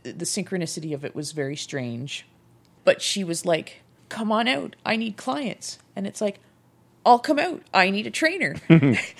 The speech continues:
So the next week we met up and, you know, it was like we'd, we'd hadn't, uh, missed a beat. We were just friends again. And then she was kicking my ass in the gym.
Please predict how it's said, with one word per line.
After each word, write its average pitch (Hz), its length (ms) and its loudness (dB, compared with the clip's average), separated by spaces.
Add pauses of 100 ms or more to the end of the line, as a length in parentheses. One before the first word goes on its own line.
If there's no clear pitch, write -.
(200)
So 302 420 2
the 208 240 -4
next - 460 2
week 262 320 -2
we 240 160 0
met 233 260 4
up - 300 -4 (400)
and, 240 180 4
you 247 80 0
know, 254 180 2
it 262 160 -2
was 262 200 -4
like 294 220 2
we'd, 262 440 -2
we'd 247 220 -2
hadn't, 262 440 -2 (220)
uh, 190 40 -6 (100)
missed 240 320 -2
a 226 40 -4
beat. - 440 -4
We 214 120 -6
were 214 120 -6
just 214 200 -10
friends 220 320 -2
again. 214 380 -2 (420)
And 214 180 0
then 220 180 4
she 233 200 0
was 202 140 -4
kicking 240 260 -4
my 208 140 2
ass 190 340 2
in 185 80 -2
the 175 60 -4
gym. 151 560 -2